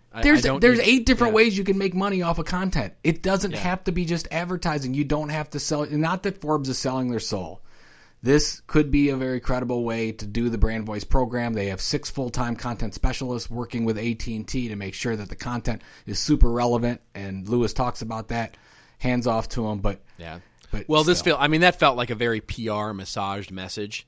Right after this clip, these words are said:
Speaker 2: Yeah.
Speaker 1: Where basically somebody in P R said, "You know what? You don't need to come out here guns a-blazing. You just need to say, 'Yeah, this is the world
Speaker 2: This
Speaker 1: we
Speaker 2: is
Speaker 1: live
Speaker 2: it.
Speaker 1: in right now,' and so let that, you know, let that be what it's gonna be, so that you don't become the story,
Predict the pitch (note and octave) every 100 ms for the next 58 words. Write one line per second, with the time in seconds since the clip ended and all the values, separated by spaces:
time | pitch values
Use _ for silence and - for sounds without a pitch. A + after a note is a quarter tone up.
0 | - F#2 E2 A2+ G2 A2 G#2 A2 G#2 C#3
1 | B2+ A#2+ G#2 A2+ G#2+ G2+ - F#2 A#2 A#2+
2 | A2 G#2+ G#2 G#2+ A#2+ A#2+ A2+ A#2 A#2+ A2
3 | G#2 G#2 G#2 G2+ G2 G#2 G2+ G2 F2 F#2
4 | E2 D#2+ F2 F#2 G2+ - F#2+ F2 - F#2
5 | F#2+ F#2 F#2+ - G2 F#2+ F#2+ F#2 F2+ G2
6 | G2 F#2 F#2 F2+ D#2 F2+ F2+ F2 E2 -
7 | - - - G2 E2+ F#2 F2+ F2+ E2+ -
8 | E2+ E2 F2+ - F2+ F2+ E2+ E2 D2+ E2+
9 | D2+ D2 C#2+ C#2 E2+ D#2+ D2 F#2+ B2 A#2+
10 | G#2+ - - G2 F2+ F2 - G2+ F2+ E2+
11 | D#2+